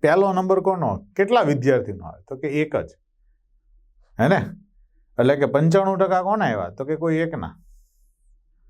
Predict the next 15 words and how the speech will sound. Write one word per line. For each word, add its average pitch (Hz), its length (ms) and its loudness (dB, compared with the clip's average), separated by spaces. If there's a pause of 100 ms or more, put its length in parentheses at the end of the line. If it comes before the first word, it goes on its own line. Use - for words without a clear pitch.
(960)
છન્નું 208 280 4
ટકા 202 220 4
કોના 202 260 0
આવ્યા? 113 180 0
તો 107 160 -12
કે 170 120 -4
કોઈ 190 180 2
એકના. 170 280 -6
ક્લાસમાં 190 480 -2
કોઈ 233 140 2
એક 220 180 2
જ 175 100 0
જણ 123 180 -4
હોય 110 200 -8
એવું. 80 240 -16